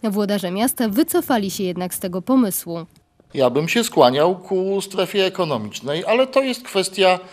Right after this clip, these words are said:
Speaker 2: yy, negocjacji ze stroną społeczną. Yy, aczkolwiek, no, interes kilkudziesięciu lotników, powiem szczerze, nie powinien, yy, przeważać nad interesem, yy, potencjalnych paru tysięcy,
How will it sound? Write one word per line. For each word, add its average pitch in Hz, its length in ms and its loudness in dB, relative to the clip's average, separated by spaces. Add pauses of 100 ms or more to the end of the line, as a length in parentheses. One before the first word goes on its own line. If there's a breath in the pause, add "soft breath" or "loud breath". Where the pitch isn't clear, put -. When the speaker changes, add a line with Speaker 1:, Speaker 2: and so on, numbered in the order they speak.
(340 loud breath)
Speaker 2:
yy, 143 840 0 (240)
negocjacji 165 840 4
ze 135 120 -2
stroną 120 380 0
społeczną. 131 640 -2 (680 soft breath)
Yy, 127 680 2 (340 loud breath)
aczkolwiek, 233 640 2 (400)
no, 226 240 6
interes 226 460 4
kilkudziesięciu 214 680 0
lotników, 156 720 -2 (1040 soft breath)
powiem 190 340 2
szczerze, 175 360 0
nie 208 160 2
powinien, 165 440 0 (560)
yy, 139 120 -4
przeważać 131 680 2
nad 147 300 -2
interesem, 143 600 0 (600)
yy, 139 140 -6
potencjalnych 151 640 0
paru 139 240 0
tysięcy, 135 580 -4